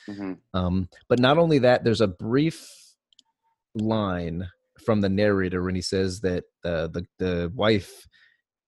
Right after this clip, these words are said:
Speaker 2: thought about killing Carl and running off with this young, with this other guy.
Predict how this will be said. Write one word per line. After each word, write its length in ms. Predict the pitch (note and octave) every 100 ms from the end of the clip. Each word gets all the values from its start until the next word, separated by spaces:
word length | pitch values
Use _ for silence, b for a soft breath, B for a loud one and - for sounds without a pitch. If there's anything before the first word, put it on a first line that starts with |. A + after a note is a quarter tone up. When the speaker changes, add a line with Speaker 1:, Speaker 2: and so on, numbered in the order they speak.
| _ -
Speaker 2:
thought 300 | - A2 G2+
about 260 | G#2 G2 -
killing 260 | G#2 F#2+
Carl 400 | F2+ G2 F2+ F#2
and 120 | F2+
running 240 | F#2 F#2 F2+
off 160 | F2
with 100 | -
this 140 | - -
young, 220 | G#2 F#2+
with 180 | F2 F#2
this 300 | F2+ - -
other 160 | A2 G#2
guy. 320 | F2+ E2+ E2